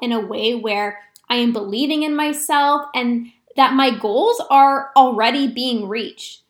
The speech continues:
And this is actually shown in the research that by writing down your goals, speaking them out loud, or even a combination of the two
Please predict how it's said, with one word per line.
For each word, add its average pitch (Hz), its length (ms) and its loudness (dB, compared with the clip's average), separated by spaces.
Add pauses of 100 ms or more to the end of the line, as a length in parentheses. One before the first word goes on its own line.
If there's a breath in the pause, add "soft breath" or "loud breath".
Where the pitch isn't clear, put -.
(380)
And 269 160 2
this 302 140 -2
is 370 140 -6 (100)
actually 254 560 -2
shown 226 480 -8
in 233 260 -8
the 202 140 -8
research 214 560 -8
that 226 220 0
by 208 120 0
writing 233 520 -2
down 233 320 0
your 214 120 -6
goals, 208 480 -6
speaking 285 600 -4
them 240 260 -2
out 226 240 -2
loud, 214 220 2
or 214 180 -4
even 247 240 -4
a 208 80 -6
combination 226 840 -6
of 214 180 -8
the - 100 -12
two 220 560 -4